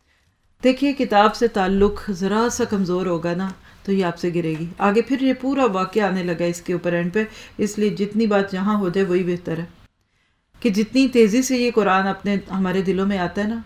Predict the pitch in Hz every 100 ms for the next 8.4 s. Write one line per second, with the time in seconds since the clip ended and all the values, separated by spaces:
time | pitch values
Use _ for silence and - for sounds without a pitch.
0 | - 196 226 220 196 160 214 208 214 180
1 | 170 160 156 - 165 - - - - -
2 | - 180 202 208 - 208 202 202 202 202
3 | 170 247 262 247 196 175 202 208 - -
4 | - 226 220 233 233 214 208 202 185 202
5 | 208 - 208 202 196 196 196 185 175 185
6 | 196 196 196 196 190 180 202 196 190 185
7 | 196 196 185 180 185 190 208 202 202 196
8 | 180 254 269 311